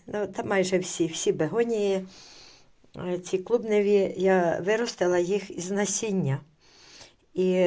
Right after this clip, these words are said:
є такі бегонії, які я вирощувала з насіння, е, не в цьому році, а аж в тому році. І вони трохи клубні понаростали, а ці бегонії, які я,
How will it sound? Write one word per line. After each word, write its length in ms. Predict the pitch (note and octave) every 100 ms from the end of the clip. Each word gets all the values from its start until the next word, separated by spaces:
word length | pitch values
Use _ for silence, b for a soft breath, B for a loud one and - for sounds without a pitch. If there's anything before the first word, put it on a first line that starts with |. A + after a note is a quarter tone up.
| F3 E3+ E3+
є 220 | F#3 A#3
такі 640 | A#3 G3 - A3+ G#3+ F#3+ F3+ - _ _ _ _ _ _ _ _ -
бегонії, 520 | F3 G3 F#3+ G#3 G3
які 220 | F3+ F3+
я 100 | F#3+
вирощувала 680 | F3 F3 F#3+ F#3 - E3 E3+
з 80 | E3
насіння, 500 | F3 E3+ F#3 F3 D#3+ B B B B _ _ _ _ _ _ _ C#4
е, 240 | F3 E3+
не 140 | F3 F#3
в 60 |
цьому 380 | F#3 C4 C#4 B3
році, 540 | F#3+ F3 F3 - E3 D#3+ -
а 80 |
аж 220 | F3+ E3+ E3
в 140 | -
тому 320 | - A#3+ C4 C4
році. 520 | C4 B3+ - B3+ B3 B B B B B B -
І 100 | F#3+
вони 240 | G3 G#3 G#3+
трохи 360 | F#3 G#3 -
клубні 400 | F#3+ A3 G3 G3+
понаростали, 840 | G3 G3 F#3+ G#3 C#4 C#4 F3 F3 -
а 100 | E3+
ці 220 | F3+ - C#4+
бегонії, 760 | G3 F#3 G3 F#3+ F3 F3 F3
які 420 | F#3 F#3+ F#3+ G3+
я, 260 | F3+ F3+